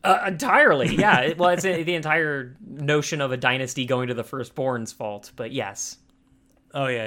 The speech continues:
Speaker 2: yeah, dynastic politics. Ugh, once again, it causes an issue.
Speaker 1: I feel
Speaker 2: Just
Speaker 1: like
Speaker 2: one issue, though.
Speaker 1: <laughs> Just the one. Everything else is aces.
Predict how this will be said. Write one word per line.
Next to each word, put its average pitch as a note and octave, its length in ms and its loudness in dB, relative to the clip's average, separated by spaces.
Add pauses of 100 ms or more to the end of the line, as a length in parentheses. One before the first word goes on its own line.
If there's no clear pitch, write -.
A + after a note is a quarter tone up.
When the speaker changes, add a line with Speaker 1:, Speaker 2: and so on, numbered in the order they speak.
(120)
Speaker 2:
yeah, G2+ 120 -6
dynastic G#2+ 500 -10
politics. G#2+ 520 -10 (320)
Ugh, E3 540 2 (100)
once E3+ 280 2
again, D#3+ 280 0
it C#3+ 120 -6
causes C3+ 360 -2
an C3 120 -2
issue. A#2+ 320 -4 (120)
Speaker 1:
I F#3 120 4
feel B3 160 -2
Speaker 2:
Just C#4 140 6
Speaker 1:
like G3 60 2
Speaker 2:
one F#3 160 2
issue, D3+ 300 0
though. A#2+ 180 -2
Speaker 1:
<laughs> F3+ 400 2
Just G3 260 2
the F3 100 4
one. C3+ 420 -2 (160)
Everything E3+ 400 0
else E3+ 220 0
is C#3+ 100 -4
aces. B2 580 -6